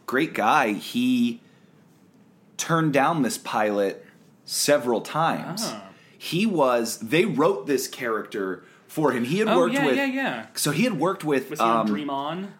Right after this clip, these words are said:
Speaker 1: David
Speaker 2: Is that the
Speaker 1: Crane and
Speaker 2: show?
Speaker 1: Marta Kaufman, I think.
Speaker 2: Yeah.
Speaker 1: Uh, of the three of them, two of the, two of the three creators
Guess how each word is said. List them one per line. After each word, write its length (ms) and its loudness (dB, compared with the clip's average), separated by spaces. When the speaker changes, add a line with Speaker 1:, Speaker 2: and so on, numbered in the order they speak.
Speaker 1:
David 180 0
Speaker 2:
Is 60 -2
that 40 -6
the 60 -8
Speaker 1:
Crane 220 -2
and 60 0
Speaker 2:
show? 40 0
Speaker 1:
Marta 200 0
Kaufman, 460 -4
I 60 -4
think. 380 -8
Speaker 2:
Yeah. 260 -12
Speaker 1:
Uh, 260 2
of 140 0
the 80 0
three 280 0
of 140 -2
them, 300 0
two 200 2
of 100 0
the, 300 0
two 160 0
of 80 -4
the 80 0
three 200 0
creators 800 0